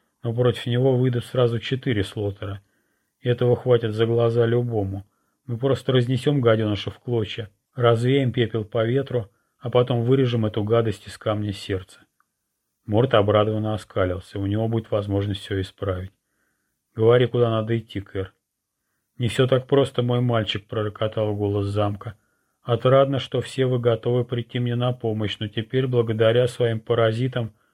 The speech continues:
мастер плоти не только часть Сета. Он еще и часть меня,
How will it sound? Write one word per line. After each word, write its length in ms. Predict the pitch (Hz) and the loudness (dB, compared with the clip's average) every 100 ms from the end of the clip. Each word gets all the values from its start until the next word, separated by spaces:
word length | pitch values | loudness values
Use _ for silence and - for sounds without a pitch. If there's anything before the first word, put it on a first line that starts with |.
| _ - | _ -6
мастер 420 | 120 123 - 117 | -2 -2 0 -2
плоти 340 | - 131 131 | 0 0 2
не 180 | 123 127 | 0 0
только 360 | 127 131 117 110 | 2 2 2 -4
часть 300 | - 104 - | -2 -4 -4
Сета. 460 | - 113 101 - - _ _ _ _ _ | -4 -2 -2 -8 -18 _ _ _ _ _
Он 160 | 117 123 | -2 0
еще 260 | 123 131 | 4 4
и 80 | 123 | 4
часть 320 | - 127 - | 4 0 0
меня, 480 | 131 127 110 104 | -2 0 0 -2